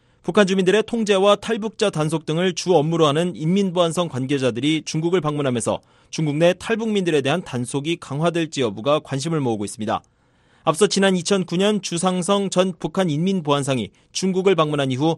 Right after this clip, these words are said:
중국 당국의 국경 경비와 탈북민 단속이 전례 없이 강화됐다는 탈북자들의 증언이 나온 바 있습니다. 당시 주상성 인민보안상의 중국 방문은 이례적인 것으로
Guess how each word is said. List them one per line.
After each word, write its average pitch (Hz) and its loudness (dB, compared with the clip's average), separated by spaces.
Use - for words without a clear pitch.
중국 190 2
당국의 185 0
국경 185 -2
경비와 147 0
탈북민 208 -2
단속이 123 -4
전례 147 4
없이 156 2
강화됐다는 165 0
탈북자들의 180 -4
증언이 135 -4
나온 143 0
바 127 0
있습니다. 101 -4
당시 185 0
주상성 202 0
인민보안상의 175 0
중국 160 -4
방문은 160 -2
이례적인 160 2
것으로 113 -2